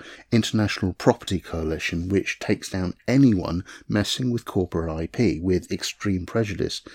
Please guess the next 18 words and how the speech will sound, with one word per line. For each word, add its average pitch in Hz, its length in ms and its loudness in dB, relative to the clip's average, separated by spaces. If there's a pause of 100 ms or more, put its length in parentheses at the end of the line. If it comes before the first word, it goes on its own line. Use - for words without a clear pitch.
(240)
and 95 420 0
employs 98 540 2
corporate - 440 -2
soldiers 98 400 4
for 92 180 0
that 80 180 -4
purpose. - 480 -2 (420)
And 110 80 2
the 110 60 8
I 170 200 6
P 117 220 2
C 113 300 4
characterised 90 800 -4
Jack 92 260 -4
as 90 100 -8
a 95 60 -2
terrorist, - 640 0
and 95 320 -4